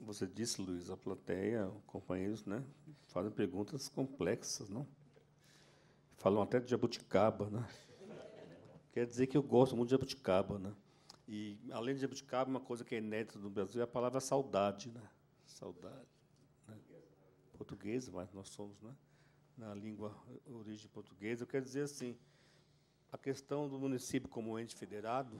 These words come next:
né, foi, eu diria, uma grande conquista da nossa Constituição Federal. Nós tínhamos que voltar a discutir com os constituintes, né, a sua discordância, se é que eu entendi, né? Você disse que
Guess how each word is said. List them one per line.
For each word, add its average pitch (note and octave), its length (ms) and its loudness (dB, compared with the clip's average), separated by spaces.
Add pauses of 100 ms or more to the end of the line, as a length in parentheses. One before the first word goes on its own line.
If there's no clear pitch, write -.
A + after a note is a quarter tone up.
(100)
né, A#2 180 -6 (320)
foi, A#2 340 -4
eu A#2+ 160 -2
diria, A2 320 0
uma A2 140 0
grande C3 240 -4
conquista C3 580 -4
da G#2 120 -2
nossa A#2 200 -2
Constituição A2+ 460 -8
Federal. G#2+ 480 -2
Nós G#2 220 -12
tínhamos A#2+ 200 -12
que - 80 -20
voltar A#2+ 400 0 (480)
a - 60 -8
discutir A#2 320 -6
com A#2 140 -2
os A#2+ 100 -2
constituintes, A2+ 960 -4
né, A#2 180 -4 (540)
a - 40 -10
sua - 160 -2
discordância, C3 640 2
se A2+ 160 0
é A2+ 60 4
que A#2+ 100 -2
eu B2 40 0
entendi, G#2+ 440 -4 (140)
né? G2 100 -8
Você G#2 200 -10
disse G#2+ 200 -10
que F#2+ 260 -8